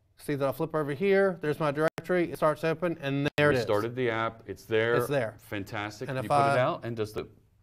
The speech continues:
Speaker 2: all right, so we're getting
Speaker 1: Still
Speaker 2: an
Speaker 1: getting,
Speaker 2: error
Speaker 1: yeah.
Speaker 2: still over there. How's the, is there anything in the log now?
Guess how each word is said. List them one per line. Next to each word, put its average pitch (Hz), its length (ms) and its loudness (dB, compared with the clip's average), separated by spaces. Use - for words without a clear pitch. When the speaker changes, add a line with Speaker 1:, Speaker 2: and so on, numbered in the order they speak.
Speaker 2:
all 113 60 -4
right, 104 160 -2
so 120 80 -6
we're 117 140 -2
getting 190 240 0
Speaker 1:
Still 185 120 2
Speaker 2:
an 165 60 2
Speaker 1:
getting, 156 180 4
Speaker 2:
error 131 160 2
Speaker 1:
yeah. 156 120 0
Speaker 2:
still 120 200 -2
over 104 120 -2
there. 104 180 -4
How's 208 260 -4
the, 190 140 0
is 143 200 -4
there 139 160 -2
anything 156 320 -4
in 139 80 -4
the 131 80 -6
log 147 460 -6
now? 87 400 -10